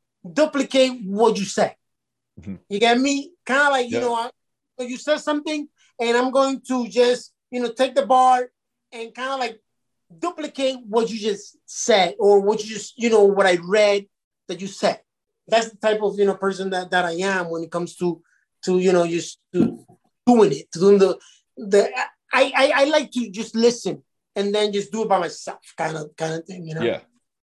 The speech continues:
Speaker 2: Which,
Speaker 1: You know?
Speaker 2: and, and that's, that's a perfect example of, you know, how a coach has to adapt to an athlete.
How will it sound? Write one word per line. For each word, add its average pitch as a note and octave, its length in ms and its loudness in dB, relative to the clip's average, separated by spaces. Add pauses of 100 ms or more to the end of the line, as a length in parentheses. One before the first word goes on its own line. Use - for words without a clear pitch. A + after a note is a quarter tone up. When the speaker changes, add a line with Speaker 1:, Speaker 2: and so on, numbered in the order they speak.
(600)
Speaker 2:
Which, D3+ 240 -4
Speaker 1:
You E3 160 -4
know? F#2 80 -10
Speaker 2:
and, C#3+ 320 -6
and C#3+ 340 -4
that's, C#3+ 340 -4
that's C#3+ 260 -4
a C3+ 40 -6
perfect C3+ 360 -8
example A#2+ 580 -6
of, G2+ 340 -6
you A#2 80 -12
know, G2 160 -8
how A#2+ 300 -8
a A2+ 40 -4
coach A2 340 -10
has G#2 220 -12
to G#2+ 160 -8
adapt F#2 400 -10
to F#2 120 -12
an F2 80 -14
athlete. F#2 440 -14